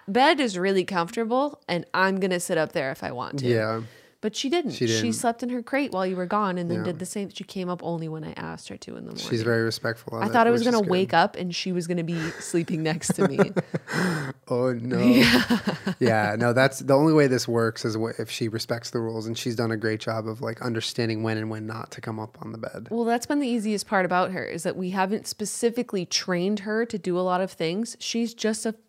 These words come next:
Speaker 1: respectful
Speaker 2: She's
Speaker 1: dog.
Speaker 2: a respectful dog. She, like, she understands when we say don't do something or do something, and she follows those rules.
Speaker 1: Like,
Speaker 2: She's
Speaker 1: tell me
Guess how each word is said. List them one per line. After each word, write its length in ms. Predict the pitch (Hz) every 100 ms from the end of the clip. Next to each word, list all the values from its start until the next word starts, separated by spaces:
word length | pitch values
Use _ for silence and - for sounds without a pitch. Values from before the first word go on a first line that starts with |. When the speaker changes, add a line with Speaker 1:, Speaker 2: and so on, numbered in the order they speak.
| _
Speaker 1:
respectful 640 | 165 180 - 185 165 - 160
Speaker 2:
She's 120 | 139
Speaker 1:
dog. 80 | 127
Speaker 2:
a 20 |
respectful 440 | 120 110 120 - 113
dog. 260 | 113 110
She, 140 | - 131
like, 380 | 127 131 123
she 220 | 120 - 139
understands 560 | 135 131 - 123 131
when 440 | 113 113 117 120 117
we 140 | 117
say 240 | 110 120 113
don't 320 | 110 117 110
do 120 | 120
something 300 | 113 127 127
or 60 | 117
do 220 | 104 120
something, 440 | 131 143 170 180 202
and 100 | 127
she 220 | - 120
follows 460 | 110 - 117 113 110
those 200 | 110 107
rules. 420 | 113 107 - - _ -
Speaker 1:
Like, 160 | 247 247
Speaker 2:
She's 100 | -
Speaker 1:
tell 180 | - 262
me 180 | 302